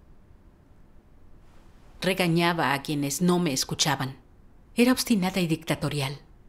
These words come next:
Estaba siendo controladora y siguiendo el camino de un anticristo. Estas palabras de Dios: "Tu arrogancia te haría despreciar a Dios y verlo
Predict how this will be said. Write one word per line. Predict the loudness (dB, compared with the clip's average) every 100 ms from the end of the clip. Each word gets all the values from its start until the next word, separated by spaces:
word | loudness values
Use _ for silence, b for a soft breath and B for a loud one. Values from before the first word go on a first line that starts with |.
| -20 -20 -20 -20 -20 -20 -20 -20 -20 -4
Estaba | -2 0 0
siendo | 0 2 2 0
controladora | -2 0 0 0 0 0 -4 -8 -20 -20 -20 -20 -8
y | -4
siguiendo | -2 0 0 0
el | -2
camino | 0 0 0 0
de | 0
un | 0 0
anticristo. | -2 -4 -4 -4 -8 -14 -18 -20 -20 -20 -20 -20 -20 -20 -20 -20 -20 -20 -20 -20 -2
Estas | -2 -2 -4 -4
palabras | -4 -4 -4 -4
de | -4
Dios: | -6 -6 -6 -6 -10 -20 -20 -20 -20 -20 -20 -20 -4
"Tu | -2
arrogancia | 0 -2 0 0 0 -4 -6 -8 -18 -6
te | -2
haría | 0 -2 -2
despreciar | -2 -2 -2 -2 0 0 -2
a |
Dios | -4 -6 -4 -4 -6 -20 -20 -20 -20 -20 -6
y | -4 -2
verlo | 0 0 0 0 0 -2 -6